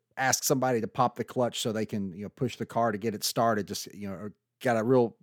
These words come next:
s-, uh, spicy personality, let's say. Uh, I went through a lot of actresses before I settled on this person. Regina King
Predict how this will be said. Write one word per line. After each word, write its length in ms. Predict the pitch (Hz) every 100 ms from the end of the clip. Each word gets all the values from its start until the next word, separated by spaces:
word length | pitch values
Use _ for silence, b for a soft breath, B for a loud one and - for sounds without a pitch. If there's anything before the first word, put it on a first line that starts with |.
| _
s-, 140 | - - _ -
uh, 100 | 139
spicy 480 | 117 - 151 151 139
personality, 800 | - 131 120 117 110 107 98 87
let's 240 | 90 90
say. 340 | - 92 78 78 b b b b b
Uh, 360 | - 101 98 95 -
I 120 | 73 - 50 - -
went 200 | 143 151
through 120 | 143
a 20 |
lot 180 | 135 143
of 100 | 131
actresses 560 | 131 131 143 - 139 123
before 300 | 113 120 107
I 40 |
settled 320 | - 123 117
on 120 | 113
this 140 | 110 110
person. 520 | - 120 110 123 113
Regina 640 | - 104 95 98 135 151 156
King 600 | - - 151 110 82